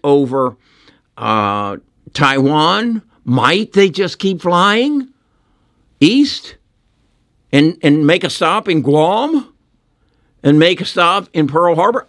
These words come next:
I don't know. But I can't afford to leave my money in a market that has exposure in this way. It, it would be foolish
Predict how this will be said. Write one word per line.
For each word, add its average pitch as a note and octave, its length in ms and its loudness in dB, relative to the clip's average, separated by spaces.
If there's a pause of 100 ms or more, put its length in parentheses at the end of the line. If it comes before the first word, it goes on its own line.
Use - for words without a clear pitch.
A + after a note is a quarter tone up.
(100)
I B3 220 0
don't A3+ 440 -4
know. D3+ 480 -4 (1800)
But D3 260 0
I F#3 180 0
can't F#3+ 340 -2
afford C#3 600 0 (1120)
to D#3 140 4
leave F3+ 300 4
my D#3+ 200 4
money D3 580 0
in C#3 120 0
a C#3 60 2
market C3+ 560 -2 (1160)
that C3+ 300 0
has C3+ 540 0
exposure D#3+ 720 -2
in G2 120 -8
this F#2+ 240 -10
way. F2 340 -6 (540)
It, E3+ 200 4
it F#3 140 2
would F3+ 160 0
be A3+ 140 -4
foolish D4 680 -4